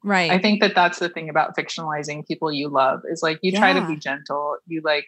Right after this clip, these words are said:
Speaker 2: lampoon the things that are lovable, but to actually, like, put in your actual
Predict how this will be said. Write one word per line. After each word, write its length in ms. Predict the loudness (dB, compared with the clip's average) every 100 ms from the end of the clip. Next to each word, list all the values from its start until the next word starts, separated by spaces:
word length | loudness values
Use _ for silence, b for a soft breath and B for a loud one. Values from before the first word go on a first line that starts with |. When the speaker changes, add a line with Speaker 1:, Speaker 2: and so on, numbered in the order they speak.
| -4
Speaker 2:
lampoon 580 | -4 -4 -4 -4 -2
the 100 | -6 -10 -8
things 340 | -6 -6 -8 -4
that 80 |
are 120 | -2 0
lovable, 520 | 0 0 0 0 -2 B B _
but 340 | 0 2 0 -4
to 140 | -4 2
actually, 460 | 2 2 -4 -4
like, 220 | -2 -4 -4
put 120 | -6
in 120 | -4
your 100 | -2
actual 380 | -2 -2 -2 -4